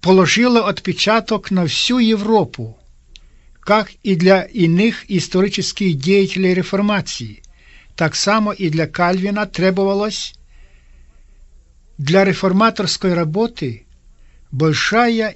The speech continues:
и многолетняя подготовка. Много лет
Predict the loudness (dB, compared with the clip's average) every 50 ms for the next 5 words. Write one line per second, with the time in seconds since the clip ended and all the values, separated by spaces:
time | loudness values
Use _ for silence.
0 | -6 -4 -2 0 0 0 0 0 0 0 0 2 4 2 2 2 0 -2 -4 -4
1 | -4 -4 -4 -4 -2 -4 -4 -4 -4 -4 -4 -4 -8 -12 -16 -20 -20 -20 -20 -20
2 | -20 -20 -20 -20 _ _ -20 _ _ -20 -20 -20 -20 -20 _ _ _ -18 _ -2
3 | 2 4 4 4 4 4 2 2 2 2 2 0 -2